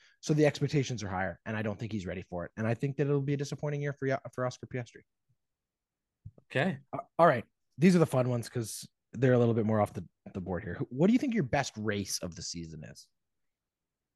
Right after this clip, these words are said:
Speaker 2: Um, best race of the season. Also missed, we missed, uh, most disappointing team, which we could go back to.
Speaker 1: Oh, I'm sorry.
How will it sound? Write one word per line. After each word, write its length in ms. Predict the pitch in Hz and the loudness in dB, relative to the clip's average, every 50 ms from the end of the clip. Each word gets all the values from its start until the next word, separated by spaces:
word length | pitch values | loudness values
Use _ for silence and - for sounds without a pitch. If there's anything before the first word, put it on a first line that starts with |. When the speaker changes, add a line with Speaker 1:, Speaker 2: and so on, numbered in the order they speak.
| _ _ - | _ _ 2
Speaker 2:
Um, 400 | 131 123 123 123 123 123 123 131 - - _ _ _ _ _ | 4 4 6 6 6 4 2 0 -2 -10 _ _ _ _ _
best 440 | - 107 - 127 147 151 - - - | -10 0 4 4 4 4 0 -4 -8
race 480 | - 123 104 113 123 131 143 139 139 - | -8 -6 0 2 4 6 4 4 2 0
of 120 | 143 117 | 0 0
the 60 | 113 113 | 0 -4
season. 440 | - - 123 117 110 113 117 117 - - | -2 0 0 2 2 2 0 0 0 0
Also 340 | 117 117 - 131 113 107 117 - - _ | 0 2 2 2 0 0 -2 -8 -12 _
missed, 360 | 139 131 127 135 135 - - - - - | 0 2 2 2 0 -2 -8 -14 -10 -4
we 160 | 127 117 113 | -2 0 2
missed, 280 | 113 127 123 123 - | 2 2 0 0 0
uh, 160 | 120 113 107 107 | 0 0 0 2
most 220 | 107 113 107 - | 0 0 0 -2
disappointing 340 | - 110 - - 110 101 90 | -4 -8 -4 -4 -4 -4 -4
team, 200 | - - 104 107 | -6 -6 -4 -4
which 140 | 110 98 - | -4 -4 -4
we 60 | 113 | -6
could 80 | 101 101 | -4 -2
go 80 | 110 | -2
back 180 | 101 104 107 - | -2 -2 -4 -2
to. 140 | - 123 131 135 | -2 -2 4 6
Speaker 1:
Oh, 100 | 202 190 | 8 8
I'm 80 | 165 147 | 8 6
sorry. 240 | - - 143 104 | 4 2 2 2